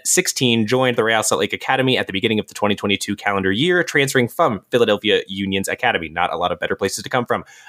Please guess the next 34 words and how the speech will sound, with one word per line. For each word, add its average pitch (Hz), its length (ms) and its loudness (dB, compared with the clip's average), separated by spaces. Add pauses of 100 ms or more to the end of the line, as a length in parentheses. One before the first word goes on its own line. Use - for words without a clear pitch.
Additionally, 151 400 0
Oksanen 120 500 2
has 110 240 -2
prepared, 151 420 0 (200)
or 101 260 2
appeared, 120 540 0 (100)
excuse - 320 -8
me, 101 160 -2 (220)
in 110 140 0
three 147 180 -2
matches 123 360 -2
with 120 200 0
Real 95 320 2
Monarchs 110 320 2
in 113 180 0
M 92 140 0
L 92 80 0
S - 120 -4
Next - 160 -4
Pro, 156 300 2 (220)
including 120 360 2
starting 98 280 2
against 95 260 -2
Saint 92 160 0
Louis 92 240 0
City 85 260 -4
S 82 140 -2
C 85 200 -2
two 143 460 2 (380)
on 98 260 2
April 92 340 2
twenty-ninth, 87 500 -2
twenty 90 220 -6
twenty-two. 104 480 -2